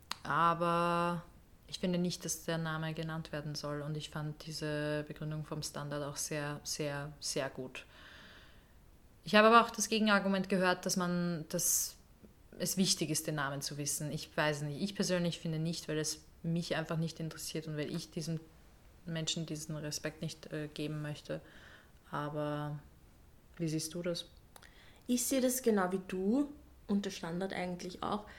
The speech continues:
Speaker 2: Also vielleicht nur um Kontext zu geben, der Standard hat selbst gepostet, oder ich zitiere mal ganz
Speaker 1: Mhm.
Speaker 2: kurz, sie haben gesagt, die Frage, wie mit dem Namen eines Attentäters umzugehen ist, beschäftigt derzeit viele Medien, warnen doch Experten, dass die öffentliche Inszenierung einen wichtigen Teil zur Mystifizierung der Täter beiträgt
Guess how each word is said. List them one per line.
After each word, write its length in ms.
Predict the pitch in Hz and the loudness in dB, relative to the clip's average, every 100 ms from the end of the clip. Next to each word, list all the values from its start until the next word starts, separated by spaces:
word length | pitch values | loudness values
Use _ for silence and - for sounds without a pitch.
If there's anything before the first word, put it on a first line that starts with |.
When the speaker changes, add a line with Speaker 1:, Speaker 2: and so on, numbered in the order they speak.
| - - | -18 -4
Speaker 2:
Also 160 | 196 208 | 0 4
vielleicht 320 | 208 208 208 | 6 4 4
nur 100 | 220 | 4
um 100 | 226 | 4
Kontext 460 | 196 196 226 226 - | 2 2 2 0 -2
zu 80 | |
geben, 420 | 226 208 202 247 277 - - | 2 4 6 6 4 -4 -2
der 80 | 226 | 4
Standard 420 | - 190 208 240 | 8 8 8 6
hat 140 | 247 240 | 2 4
selbst 380 | 196 196 - | 4 4 2
gepostet, 760 | - 233 208 202 202 - 240 233 | 0 2 4 4 2 2 2 4
oder 140 | 208 208 | 4 4
ich 120 | 208 | 4
zitiere 280 | 214 208 208 | 2 4 4
mal 120 | 214 | 6
ganz 220 | 214 185 | 6 6
Speaker 1:
Mhm. 40 | |
Speaker 2:
kurz, 240 | 214 240 - - - - - - - - | 6 4 4 -6 -14 -18 -20 -20 -20 -8
sie 140 | - 240 | 2 6
haben 100 | 240 | 8
gesagt, 300 | 233 226 240 | 8 6 4
die 60 | |
Frage, 400 | 226 - 165 208 | 2 6 8 10
wie 80 | 226 | 10
mit 160 | 233 233 | 10 8
dem 100 | 226 | 6
Namen 320 | 185 175 202 | 6 6 8
eines 220 | 208 202 | 8 6
Attentäters 760 | - 180 220 214 214 226 214 - | 4 4 4 6 6 6 4 4
umzugehen 540 | 214 208 208 220 202 | 4 6 4 4 4
ist, 240 | 208 202 | 4 2
beschäftigt 500 | 214 - 180 - 208 | 2 2 2 -2 -2
derzeit 360 | 202 185 196 190 | 2 2 0 -2
viele 240 | - 202 190 | 2 4 4
Medien, 480 | 175 175 214 262 - - - | 4 4 6 4 2 -10 -14
warnen 360 | 180 180 180 240 | 6 10 10 8
doch 100 | 240 | 6
Experten, 640 | 247 - - 180 180 220 | 2 2 4 4 4 2
dass 160 | 214 208 | 0 2
die 160 | - | 2
öffentliche 460 | - 170 226 226 226 | 2 4 4 4 2
Inszenierung 720 | - 220 - 240 220 208 220 | 4 4 4 8 8 8 6
einen 260 | - 190 196 | 4 4 4
wichtigen 400 | 220 - 233 233 | 2 2 4 4
Teil 300 | - 160 175 | 2 2 2
zur 120 | 214 | 6
Mystifizierung 720 | 208 202 220 214 202 202 185 202 | 6 6 0 -2 2 2 4 2
der 120 | 190 | 2
Täter 280 | - 175 214 | 0 0 0
beiträgt 540 | 180 151 - 240 240 | 0 0 2 0 0